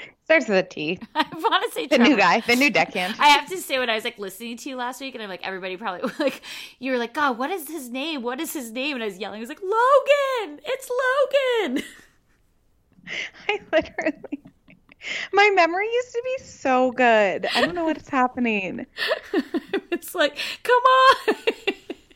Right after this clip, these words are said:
Speaker 1: It's so sad.
Speaker 2: I know, and I'm like, "Oh my gosh, I wonder how often we do that," 'cause I never listen. So I'm like, "I wonder how often we're messing up names." I'm so sorry, guys, if we're doing that.
Speaker 1: No, you always figure it out. It's me.
Speaker 2: Oh.
Speaker 1: That's why you're my partner.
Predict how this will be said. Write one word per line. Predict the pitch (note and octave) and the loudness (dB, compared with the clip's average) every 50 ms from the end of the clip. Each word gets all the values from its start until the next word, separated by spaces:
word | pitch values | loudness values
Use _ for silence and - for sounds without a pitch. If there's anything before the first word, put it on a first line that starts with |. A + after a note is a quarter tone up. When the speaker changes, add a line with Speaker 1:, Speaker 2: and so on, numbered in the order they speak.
| _ _ - - _ _ - - _ _ _ - | _ _ -18 -18 _ _ -20 -20 _ _ _ -20
Speaker 1:
It's | - - - - | -20 -20 -6 0
so | - C#4 C#4+ | 2 2 2
sad. | C#4 C4+ - B3 A3 G3+ F#3+ D3+ A#2+ G#2 F#2+ - C4+ - - - - - - - - - | 2 0 2 2 4 4 4 2 2 0 0 0 -2 -4 -4 -4 -6 -6 -6 -6 -6 -4
Speaker 2:
I | D4+ D#4+ | -2 0
know, | E4 E4+ D#4 D4 | 2 2 2 2
and | C#4+ | 2
I'm | D4 C#4 | -2 -2
like, | C#4+ C#4 - | -4 -4 -4
"Oh | - B3+ | -4 -2
my | B3+ | -2
gosh, | B3 G#3+ G3 - | -2 -2 -2 -4
I | G#3+ | -4
wonder | A3+ A#3+ B3 E4 | -2 -2 -2 -2
how | C4 - - A#3+ | 2 2 4 4
often | - - E3+ F3 - - G3 F3 | 4 4 2 0 0 -4 -8 -8
we | E3 D#3 D3+ | -6 -8 -8
do | - E3+ - | -8 -8 -8
that," | B2 - | -8 -8
'cause | - - | -8 -8
I | F#3 | -8
never | F3+ F#3 F#3+ - G3+ | -6 -6 -6 -6 -6
listen. | F#3 G3+ B3 C4+ - G#3 E3 E3+ | -8 -8 -8 -8 -8 -8 -10 -10
So | F#3 - G#3+ | -8 -8 -6
I'm | F#3 F#3 F#3+ | -6 -6 -6
like, | G3 F3+ F#3 - - | -6 -8 -8 -6 -4
"I | - G#3 | -2 -2
wonder | A3 C4+ D4+ D#4 | -2 -2 0 0
how | D4 B3+ A3 | 2 4 4
often | G#3 G#3 G#3 - A3+ G#3 | 2 2 0 -2 -6 -6
we're | F#3+ F#3+ F#3+ | -4 -4 -4
messing | F#3 F3+ F#3 - G3 F3+ | -4 -4 -6 -6 -8 -10
up | D#3+ - | -10 -8
names." | - F3+ E3+ C#3+ C3+ - | -8 -8 -8 -8 -10 -12
I'm | E3 | -12
so | - - C4 D#4 | -6 -4 -4 -4
sorry, | D4+ - C#4 A#3 G#3+ G3 | -4 -2 -2 -2 0 -2
guys, | F3 D#3 D3 - - | -2 -6 -8 -10 -12
if | D#3 - | -10 -10
we're | F3 | -10
doing | D#3 C#3+ F#3 F3 D#3+ D3+ C#3+ C3 | -8 -6 -6 -6 -6 -8 -8 -8
that. | - - - - - | -8 -8 -8 -6 -4
Speaker 1:
No, | G#3+ A3+ A#3+ A#3 A3+ - _ - | -2 0 0 0 0 -2 _ -10
you | G#3+ A3 A3 A3+ A3 | -6 -6 -6 -6 -4
always | A3+ A3 G#3 F#3+ F#3+ - | -2 0 0 0 -2 -2
figure | - G3 F3 E3 E3 D#3+ | -4 -4 -2 0 0 0
it | D3+ D#3 | 2 2
out. | E3 D3+ F#2+ B1+ - - | 2 0 0 -2 -2 -4
It's | - F3+ F3+ - - - | -4 -4 -6 -8 -12 -10
me. | F#3+ F#3 - - G3 - _ _ _ - | -8 -8 -8 -8 -10 -12 _ _ _ -12
Speaker 2:
Oh. | - E3 F#2 - - - G3+ G3 - _ _ _ _ _ _ _ _ _ _ _ | -10 -8 -8 -8 -8 -8 -10 -12 -12 _ _ _ _ _ _ _ _ _ _ _
Speaker 1:
That's | - F#2+ - _ - | -20 -20 -20 _ -6
why | - E3+ D#3 | -2 -2 -2
you're | B2 - | -2 -2
my | - F2+ F#2+ - | -4 -6 -8 -4
partner. | - F3+ F3+ - - - F#2 - - - - | 0 0 0 0 -2 -4 -6 -6 -8 -10 -12